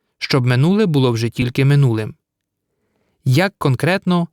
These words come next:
я повинен особисто відшкодувати тим, яких скривдив? Почнімо від людей, які вже не живуть. Чи є можливість і їм відшкодувати страждання, які я їм заподіяв, коли вони були ще на цій землі? Така можливість є.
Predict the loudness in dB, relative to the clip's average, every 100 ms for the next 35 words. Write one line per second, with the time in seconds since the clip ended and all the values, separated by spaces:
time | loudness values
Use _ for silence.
0 | -4 -2 -2 -2 -2 -2 -2 -4 -4 -2
1 | 0 0 -2 -2 -2 -2 0 -2 -2 -4
2 | -2 -2 -4 _ _ 0 0 -2 -4 -4
3 | -2 -2 -4 -10 -14 _ _ _ _ _
4 | _ _ _ _ _ -2 0 0 2 2
5 | 2 2 0 0 0 -2 0 0 2 2
6 | 2 2 0 -4 -12 _ _ _ _ _
7 | _ 0 2 2 2 2 2 2 0 -4
8 | -6 -2 2 2 2 0 -2 0 0 0
9 | -4 -4 -4 -2 0 0 0 -2 _ _
10 | _ -2 0 2 2 2 2 0 0 -2
11 | -2 0 0 -2 -6 -2 0 0 0 0
12 | 2 2 0 0 0 0 0 0 2 2
13 | 0 -6 -14 _ _ _ _ _ _ _
14 | -4 -2 0 2 2 0 0 -2 -4 -2
15 | -2 -4